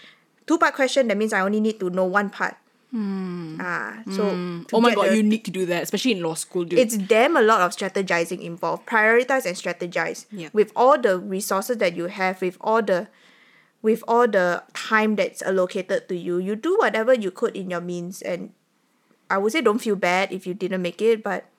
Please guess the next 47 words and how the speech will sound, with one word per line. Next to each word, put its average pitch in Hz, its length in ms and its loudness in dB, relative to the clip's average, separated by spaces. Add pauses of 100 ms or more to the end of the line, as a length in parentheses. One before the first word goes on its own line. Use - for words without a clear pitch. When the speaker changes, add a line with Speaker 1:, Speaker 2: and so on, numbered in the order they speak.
(120)
Speaker 1:
you're 233 240 4
still 277 220 2
gonna 185 180 0
feel 170 200 0
a 160 40 2
bit - 240 -4
bad. 170 380 -2 (100)
But 214 160 0
Speaker 2:
Yeah. 196 400 -4 (560)
Speaker 1:
remember 220 760 4
that 208 260 -2
you've 190 240 -6
come 240 260 0
so 180 240 0
far 208 340 0
from 180 220 -6
it. - 80 -6 (460)
Speaker 2:
Yeah. 185 240 -6 (460)
Speaker 1:
Yeah. - 220 -12 (120)
Speaker 2:
And 202 500 0
Speaker 1:
And - 0 -
Speaker 2:
keep 233 120 6
moving 247 160 4
Speaker 1:
remember 262 440 6
the 254 140 4
Speaker 2:
forward. 202 100 -2
Speaker 1:
achievements. 226 1000 -2 (320)
Don't 285 260 4
look 330 160 2
at 254 140 2
it 285 120 0
as 220 160 -2
a 208 60 2
whole 247 240 6
and 214 100 4
be 214 80 0
like, 202 120 0
"Oh, 269 80 4
I 254 160 6
only 277 160 0
got 233 200 2
one 220 240 4
A 214 160 4
star 202 280 0
out 196 160 0
of 180 160 -4
three." 185 280 -10